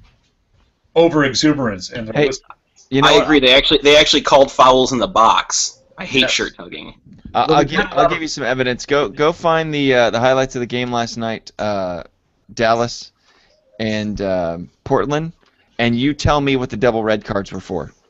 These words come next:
Speaker 2: Go find the
Speaker 1: Okay.
Speaker 2: officials, go find the official statement and read that. I was there. I was in the press box, and we got no answer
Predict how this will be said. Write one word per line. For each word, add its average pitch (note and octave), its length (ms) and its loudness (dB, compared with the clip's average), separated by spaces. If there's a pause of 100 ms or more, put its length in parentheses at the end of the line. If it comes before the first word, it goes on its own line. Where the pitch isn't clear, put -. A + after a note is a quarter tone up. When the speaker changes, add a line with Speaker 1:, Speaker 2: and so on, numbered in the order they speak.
(1040)
Speaker 2:
Go B2+ 140 2
find C#3+ 240 2
the - 60 2
Speaker 1:
Okay. F#3 100 0
Speaker 2:
officials, D3+ 340 -6
go D3 160 0
find D3+ 260 -2
the E3+ 60 -6
official E3 300 -6
statement D3 400 -2
and B2 160 -6
read B2+ 220 0
that. G#2 300 0 (180)
I C3+ 100 0
was D3+ 180 -4
there. A2+ 380 0 (120)
I - 60 -4
was B2 120 -6
in B2 100 -8
the A#2+ 60 -4
press A2 240 -4
box, F#2+ 380 -6
and A2 180 -8
we A#2 100 -2
got G#2+ 240 -4 (140)
no A2 420 -4
answer E2+ 480 -10